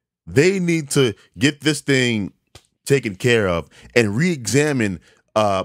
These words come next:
s-, certain practices in their religion. But to all you out there who, uh, aren't religious or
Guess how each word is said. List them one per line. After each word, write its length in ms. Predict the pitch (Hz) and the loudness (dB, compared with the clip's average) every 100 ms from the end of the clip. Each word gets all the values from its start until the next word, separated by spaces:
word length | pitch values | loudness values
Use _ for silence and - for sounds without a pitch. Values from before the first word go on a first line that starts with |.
| - | -8
s-, 180 | - - - | -14 -12 -6
certain 400 | - 131 131 - _ | -2 0 -2 -6 _
practices 640 | - 151 - 131 - 117 - | -2 -2 -2 -6 -2 -4 -2
in 160 | 135 147 | -4 0
their 140 | 143 | 0
religion. 500 | 135 139 156 101 - _ _ _ _ _ _ _ _ _ - | 0 -2 -4 -6 -16 _ _ _ _ _ _ _ _ _ -6
But 140 | 120 | 0
to 60 | 147 | 2
all 240 | 190 226 | 4 2
you 160 | 220 226 | 2 2
out 200 | 214 214 | 2 2
there 260 | 120 71 - _ _ _ _ _ _ _ _ _ _ _ - | -2 -2 -10 _ _ _ _ _ _ _ _ _ _ _ -4
who, 300 | 131 147 139 | 0 2 2
uh, 400 | 131 123 117 95 - _ _ _ _ _ _ _ _ _ _ _ _ _ _ - | 2 2 2 -2 -6 _ _ _ _ _ _ _ _ _ _ _ _ _ _ -2
aren't 260 | 170 214 | 2 2
religious 560 | 131 95 71 - - - _ _ _ - | 0 -4 -6 -14 -20 -20 _ _ _ 2
or 340 | 202 175 113 | 4 4 0